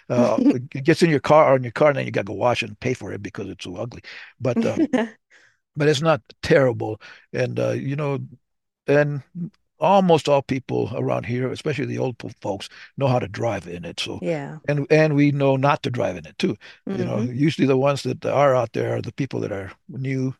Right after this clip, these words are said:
Speaker 1: uh, people from California that think that it's cool, and then they have a, you know,
Speaker 2: Mm.
Speaker 1: they wreck their car and all that stuff. So it's, uh,
Speaker 2: Yeah.
Speaker 1: but, uh, we'll get over it.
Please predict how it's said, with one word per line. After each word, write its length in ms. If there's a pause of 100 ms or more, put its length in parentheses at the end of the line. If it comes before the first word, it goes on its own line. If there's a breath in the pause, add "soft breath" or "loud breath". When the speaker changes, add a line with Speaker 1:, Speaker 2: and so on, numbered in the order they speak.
(180)
Speaker 1:
uh, 200 (140)
people 200
from 140
California 520
that 240
think 200 (100)
that 160
it's 100
cool, 380 (320 loud breath)
and 160
then 120
they 100
have 160
a, 80 (120)
you 120
know, 80
Speaker 2:
Mm. 60
Speaker 1:
they 160 (100)
wreck 280
their 140
car 240
and 100
all 120
that 100
stuff. 240
So 180
it's, 140
uh, 40
Speaker 2:
Yeah. 280 (460)
Speaker 1:
but, 180 (180)
uh, 180 (100)
we'll 100
get 100
over 220
it. 100